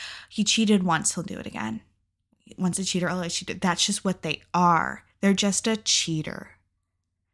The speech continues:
Which is fucked up, considering how many people cheat on this world. We all would have the phrase cheater on us.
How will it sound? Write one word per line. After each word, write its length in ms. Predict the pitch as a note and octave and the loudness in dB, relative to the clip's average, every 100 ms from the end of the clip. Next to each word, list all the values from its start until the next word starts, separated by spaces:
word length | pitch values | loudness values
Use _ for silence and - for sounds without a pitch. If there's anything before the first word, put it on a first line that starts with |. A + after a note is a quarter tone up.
| _ _ | _ _
Which 160 | A#3 C4+ | 0 0
is 140 | B3+ | 0
fucked 480 | - - E4 E4 D4+ | -4 -4 -4 -4 -2
up, 320 | D#4+ E3+ F#3 - _ _ _ | 0 0 -4 -16 _ _ _
considering 520 | - A#3 - C4 B3+ | -4 -2 0 0 0
how 180 | G#3 B3 | 2 2
many 200 | B3 A3+ | 2 2
people 300 | A#3 A3+ G#3+ | 2 2 0
cheat 300 | - - A3+ | 0 0 2
on 140 | G#3+ | 2
this 180 | G3 - | 2 2
world. 420 | G3 A3+ G3 G#3 - _ _ _ - | 0 0 -2 -4 -8 _ _ _ -2
We 140 | G3 | 2
all 240 | A#3 C#4 | 4 4
would 140 | A3+ F#3 | 2 2
have 440 | F3 F3 D#3+ - | 2 0 -2 -4
the 120 | E3+ | -6
phrase 420 | E3 E3 D#3+ D#3 - | -4 -4 -2 -2 -2
cheater 460 | - E3 D#3+ D3+ | 0 0 0 -4
on 160 | D3 C#3+ | -6 -8
us. 440 | B2+ - - - | -10 -10 -10 -12